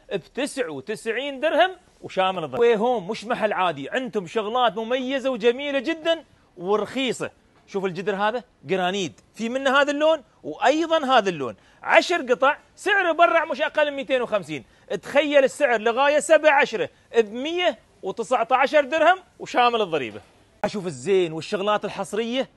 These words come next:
تلقاها في جفت واي هوم. شوف الشغلات هذه مش موجودة في أي مكان، عندك النوافير بأنواعها وأشكالها، عندك هذه الأشكال، الحيوانات، الغزلان، الخيول،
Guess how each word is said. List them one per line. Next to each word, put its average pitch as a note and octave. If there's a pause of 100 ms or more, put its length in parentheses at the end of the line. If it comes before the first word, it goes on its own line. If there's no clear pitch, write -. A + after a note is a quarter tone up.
(140)
تلقاها F3
في E3
جفت E3
واي F#3+
هوم. D3 (340)
شوف G3+
الشغلات B2 (260)
هذه C4
مش B3+
موجودة C4+
في B3
أي F#3+
مكان، A#2
عندك G3+
النوافير A3+
بأنواعها A#3
وأشكالها، D#3+ (280)
عندك G#3
هذه G#3+
الأشكال، G#3+
الحيوانات، F3+
الغزلان، F#3
الخيول، G3